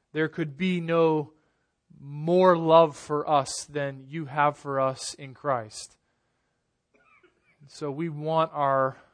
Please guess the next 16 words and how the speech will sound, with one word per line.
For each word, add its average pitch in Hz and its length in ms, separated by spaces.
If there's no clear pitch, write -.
attention, 175 720
our 135 260
focus, 165 600
our 143 160
submission 165 800
and 135 180
humility 160 580
before 151 340
your 151 120
word 156 420
to 151 120
mirror 151 680
that 151 240
righteousness, 135 840
to 135 340
reflect 143 760